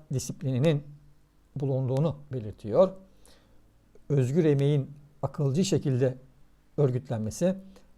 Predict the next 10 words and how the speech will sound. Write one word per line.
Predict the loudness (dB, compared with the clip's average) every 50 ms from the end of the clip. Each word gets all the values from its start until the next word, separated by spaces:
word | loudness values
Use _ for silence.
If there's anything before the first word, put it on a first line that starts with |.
| _ -20 _ -20 _ _ _ _ _ -6
kapitalizmle | -4 -4 2 4 6 6 6 4 2 0 0 -2 -4 -6
ortaya | -6 -6 -4 -6
çıktı | -8 -8 -10 -10 -8 -6
diyor | -4 -2 -4 -4 -6 -10 -16 -16
Weber. | -10 -8 -4 0 2 2 2 2 0 -6 -20 -20 -20 -20 -20 _ -20 _ _ _ -20 -20 -20 -20 _ _ _ _ -20 -20 -20 _ _ _ _ _ -20 -20
Sanayi | -20 -6 -2 0 0 0 2 4 6 6 6 4 2 -2
kapitalizminin | -6 -6 -4 -2 -2 -2 0 0 0 0 0 0
yaşandığı | -2 -2 -4 -4 -4 -4 -2 -2
yerlerde | 0 0 0 0 -2 -2 -2 -4 -4 -4 -2 -2
de | -2 -4 -4